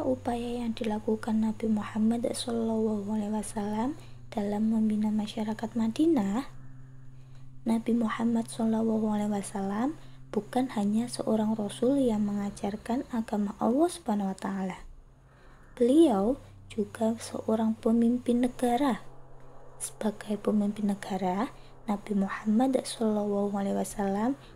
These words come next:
telah melakukan pembinaan di berbagai bidang. Upaya yang dilakukan Rasulullah dalam membina masyarakat Madinah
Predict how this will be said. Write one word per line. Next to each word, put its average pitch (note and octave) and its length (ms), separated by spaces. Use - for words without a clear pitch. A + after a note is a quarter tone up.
telah G#3 320
melakukan G#3+ 800
pembinaan G#3+ 880
di G3+ 240
berbagai A3 560
bidang. F3+ 380
Upaya A3 640
yang A3+ 320
dilakukan A3 720
Rasulullah A3 720
dalam G#3+ 320
membina G3+ 400
masyarakat G3+ 720
Madinah A3+ 720